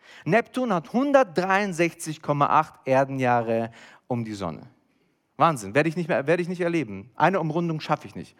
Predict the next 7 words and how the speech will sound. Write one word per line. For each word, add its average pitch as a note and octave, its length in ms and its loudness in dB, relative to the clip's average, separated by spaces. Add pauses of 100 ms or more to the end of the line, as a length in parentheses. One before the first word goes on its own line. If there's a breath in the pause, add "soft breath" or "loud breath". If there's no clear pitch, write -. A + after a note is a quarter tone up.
(300 soft breath)
Du? A3+ 320 4 (1000 soft breath)
Schaffe A#2+ 240 4
ich F#2 60 -14
nicht, E2 220 -16
schaffen A#3 260 2
wir G#2 80 -2
nicht. - 240 -14